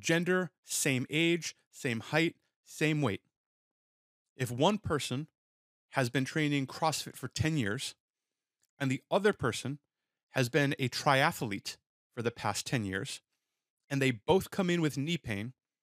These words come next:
but they want to keep exercising, their programs will look very, very different, and they should look different. The same program will not be effective for both of those people.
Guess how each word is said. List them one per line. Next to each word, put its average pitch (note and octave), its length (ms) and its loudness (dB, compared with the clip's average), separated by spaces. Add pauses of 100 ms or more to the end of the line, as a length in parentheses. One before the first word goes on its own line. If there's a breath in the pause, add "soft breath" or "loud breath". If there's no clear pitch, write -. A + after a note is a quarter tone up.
(720)
but B2 120 -8
they C3 100 6
want D#3 220 2
to D3+ 40 0
keep - 240 -4
exercising, G#2+ 680 -4 (1400)
their E3 160 2
programs F3 500 0
will C#3 120 2
look C3+ 260 0 (100)
very, B2 600 0 (480)
very G#2+ 420 -2 (100)
different, - 380 -10 (340)
and C3+ 220 -2
they D3+ 80 2
should - 420 -2
look A2+ 240 -8
different. - 380 -14 (540)
The B2+ 80 -4
same F3+ 320 2
program F#3+ 360 0
will D3+ 200 2
not B2+ 520 0
be C#3 100 -2
effective D3 720 -4 (400)
for C#3 120 0
both B2+ 260 0
of B2 80 0
those B2 220 0
people. - 340 -8